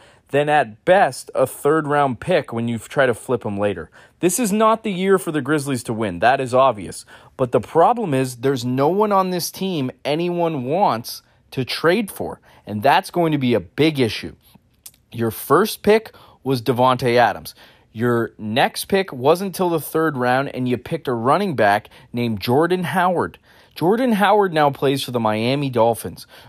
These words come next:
Jordan Howard will not be on the Miami Dolphins come week eight, is what I'm guessing, because Jordan Howard sucks at football.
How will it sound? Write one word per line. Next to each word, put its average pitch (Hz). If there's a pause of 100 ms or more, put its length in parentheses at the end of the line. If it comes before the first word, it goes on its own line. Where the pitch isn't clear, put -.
(100)
Jordan 131
Howard 135 (240)
will 131
not 120
be 214
on 233
the 175
Miami 104
Dolphins 95
come 113
week 120
eight, 190
is 92
what 98
I'm 165
guessing, 110 (220)
because 101
Jordan 98
Howard 117 (120)
sucks -
at 107
football. -